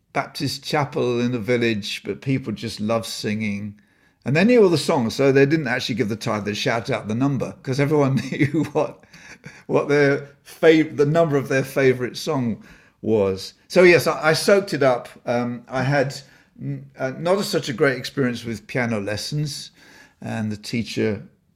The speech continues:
kind of gave me up, really. <laughs> And, uh, simply because I wasn't making the connection between the, the lines and the dots and the sounds. But I had a really good ear. Um, so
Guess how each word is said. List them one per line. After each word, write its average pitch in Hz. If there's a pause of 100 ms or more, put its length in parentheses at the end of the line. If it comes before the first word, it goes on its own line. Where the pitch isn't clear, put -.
(580)
kind 123
of 117
gave 127
me 139
up, 127
really. 95
<laughs> -
And, 165 (1000)
uh, 135 (280)
simply 196
because 147
I 143
wasn't 139
making 139
the 123
connection 127
between 107 (200)
the, 101 (100)
the 107
lines 104
and 95
the 101
dots - (100)
and 92
the 101
sounds. 95 (160)
But 113
I 117
had 131
a 127
really 131
good 113
ear. 113 (800)
Um, 95
so 123